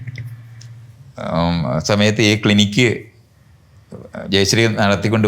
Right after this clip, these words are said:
പോകുന്ന, എനിക്ക് തോന്നുന്നു, ഒരു രണ്ട് മൂന്ന് വർഷത്തോളം ജയശ്രീ നടത്തി. ആ മൂന്ന് വർഷത്തോളം നടത്തുന്ന സമയത്ത് ഓരോ ദിവസവും കഴിയുമ്പോൾ നമ്മൾ ഈ, ആം, മറ്റേ Foundation for Integrated Research in Mental Health എന്ന് പറയുന്ന മെൻ്റൽ ഹെൽത്തിൻ്റെ മേഖലയിലുള്ള, ആ,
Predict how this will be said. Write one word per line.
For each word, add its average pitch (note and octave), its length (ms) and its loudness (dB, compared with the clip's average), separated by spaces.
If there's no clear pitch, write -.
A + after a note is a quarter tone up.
പോകുന്ന, F2+ 280 2
എനിക്ക് F#2 180 -2
തോന്നുന്നു, G2 220 2
ഒരു G2+ 120 0
രണ്ട് G2 220 0
മൂന്ന് A#2+ 280 2
വർഷത്തോളം A2+ 540 2
ജയശ്രീ A2 320 0
നടത്തി. - 240 -4
ആ - 20 4
മൂന്ന് A2+ 320 2
വർഷത്തോളം A#2+ 580 2
നടത്തുന്ന A2 440 0
സമയത്ത് A2+ 320 0
ഓരോ G#2+ 160 2
ദിവസവും A#2+ 420 2
കഴിയുമ്പോൾ G#2+ 440 2
നമ്മൾ G2 180 2
ഈ, - 20 2
ആം, E2 320 2
മറ്റേ F2+ 240 2
Foundation G#2+ 540 2
for G#2 180 2
Integrated G2+ 560 2
Research G2 300 -2
in G2 120 0
Mental G2 240 0
Health F#2+ 200 -2
എന്ന് G2 120 0
പറയുന്ന F#2+ 240 0
മെൻ്റൽ G2 280 2
ഹെൽത്തിൻ്റെ G#2 360 0
മേഖലയിലുള്ള, G2+ 540 2
ആ, - 20 -2